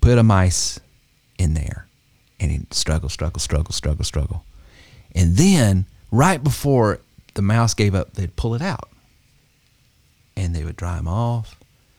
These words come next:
let 'em eat, let 'em rest. Then they take that same mouse,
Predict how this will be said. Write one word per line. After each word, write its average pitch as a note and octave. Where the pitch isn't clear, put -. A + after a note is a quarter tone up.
let -
'em -
eat, A#2
let -
'em -
rest. G#2
Then F#2+
they F2+
take F#2
that D#2
same G2+
mouse, F2